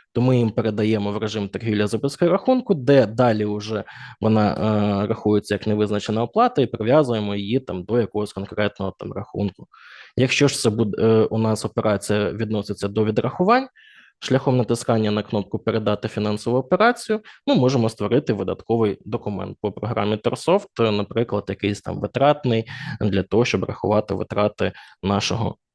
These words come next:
магазину. В принципі, на цьому все. Все дуже просто, дуже легко.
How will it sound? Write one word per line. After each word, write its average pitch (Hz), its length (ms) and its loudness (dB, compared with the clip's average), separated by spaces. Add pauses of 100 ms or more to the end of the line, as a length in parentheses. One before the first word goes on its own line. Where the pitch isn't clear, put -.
(120)
магазину. 110 460 -4 (600)
В - 60 -20
принципі, 214 400 2
на 110 120 4
цьому 110 260 2
все. 160 340 2 (640)
Все - 160 0
дуже 101 240 2
просто, 113 600 0
дуже 107 300 -2
легко. - 380 -8